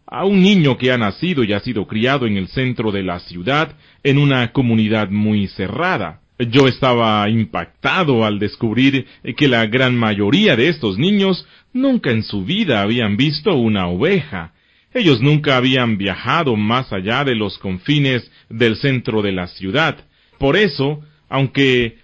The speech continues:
habían visto libros con fotografías sobre ovejas, nunca experimentaron la vida en un sector agrícola, y en la medida que nuestra cultura se hace más industrializada, las personas son mucho más apartadas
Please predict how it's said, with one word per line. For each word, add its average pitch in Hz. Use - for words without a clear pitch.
habían 107
visto 120
libros 120
con 98
fotografías 101
sobre 123
ovejas, 147
nunca 196
experimentaron 110
la 90
vida 120
en 95
un 104
sector 98
agrícola, 139
y 131
en 131
la 131
medida 127
que 131
nuestra 127
cultura 120
se 127
hace 139
más 101
industrializada, 175
las 131
personas 143
son 123
mucho 110
más 92
apartadas 160